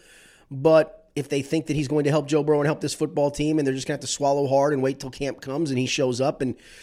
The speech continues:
you hope he is healthy and plays the way he's capable of, then,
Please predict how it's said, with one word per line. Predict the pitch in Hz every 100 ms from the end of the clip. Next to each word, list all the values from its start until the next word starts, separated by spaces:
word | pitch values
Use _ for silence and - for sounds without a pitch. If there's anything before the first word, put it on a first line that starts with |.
| - -
you | 139
hope | 131 131
he | 131 127 120 -
is | 117
healthy | - 127 127 135
and | 120
plays | - 127 120
the | 123
way | 127
he's | 127 113
capable | - 123 123 135
of, | 147 160 139
then, | 139 139 139